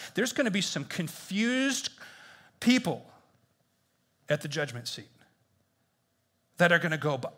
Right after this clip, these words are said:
I did so much. I was a faithful attender. I listened to Christian music." I even wrote Christian books.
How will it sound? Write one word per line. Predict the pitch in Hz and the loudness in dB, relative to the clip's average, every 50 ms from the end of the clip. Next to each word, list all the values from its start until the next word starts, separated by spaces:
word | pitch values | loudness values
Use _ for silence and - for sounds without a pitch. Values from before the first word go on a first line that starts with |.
| - _ _ - | -18 _ _ -2
I | - 185 226 254 | 2 4 4 4
did | 254 170 170 147 131 | 4 2 0 -2 -2
so | 127 - - - 139 123 | -4 -6 -6 -8 -10 -8
much. | 123 147 185 277 320 359 302 - - - - - - - - - - - - - - | -2 2 4 4 6 4 4 2 0 -2 -2 -4 -6 -10 -16 -20 -20 -20 -20 -2 2
I | - | 4
was | 247 233 208 147 | 4 4 4 0
a | - | 0
faithful | - - 220 202 180 - - 147 113 | 0 0 0 0 0 -2 -4 -6 -4
attender. | 123 117 - - 262 302 320 349 349 311 208 113 - - - - - - - - _ _ _ _ _ _ _ _ _ _ - | -4 -4 -4 -2 -2 -2 0 0 0 0 -2 -2 -6 -12 -20 -20 -20 -20 -20 -20 _ _ _ _ _ _ _ _ _ _ 4
I | 190 | 4
listened | 208 233 226 - - 185 | 6 6 4 2 0 -2
to | - - | -4 -6
Christian | - - - 143 - - - - - | -8 -8 -8 -8 -8 -8 -10 -8 -4
music." | - 240 302 330 - 392 349 302 - - - - - - - - _ _ _ _ _ _ _ _ _ _ _ _ _ _ _ - | 0 0 0 2 4 4 4 4 4 0 -8 -12 -14 -18 -20 -20 _ _ _ _ _ _ _ _ _ _ _ _ _ _ _ -2
I | 311 | 0
even | 320 262 208 | 2 4 4
wrote | 208 208 208 | 4 2 4
Christian | - 285 294 - - 339 | 2 2 2 2 0 0
books. | 359 359 381 403 415 403 - - - - - - | 2 4 6 6 6 6 2 0 -4 -4 -6 -8